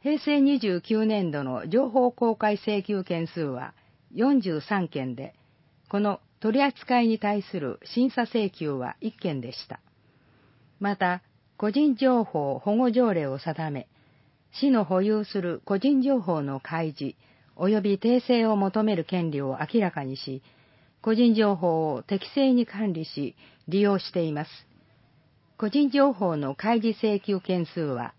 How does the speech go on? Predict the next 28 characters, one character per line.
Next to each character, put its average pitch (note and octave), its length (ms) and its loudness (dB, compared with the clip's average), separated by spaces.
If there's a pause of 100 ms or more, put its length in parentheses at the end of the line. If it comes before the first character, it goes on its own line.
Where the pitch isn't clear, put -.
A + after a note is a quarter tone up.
二 A#3+ 160 2
十 G3+ 200 -2
三 F3 260 -2
件 A#2+ 260 -8
で、 - 200 -14 (600)
こ A3+ 140 0
の B3 240 2
取 A3+ 240 2
り C4+ 40 4
扱 A#3+ 360 -2
い A3 40 2
に G#3+ 120 0
対 G3 240 -2
す - 140 -6
る C3+ 160 -4
審 A#3 240 2
査 A#3 120 -2
請 G#3+ 260 -2
求 C#3+ 200 -6
は B2+ 260 -6
あ D#3+ 40 0
り F3+ 120 0
ま E3+ 120 -2
せ E3 140 -4
ん C#3 80 -4
で B2+ 120 -12
し - 160 -18
た。 - 120 -14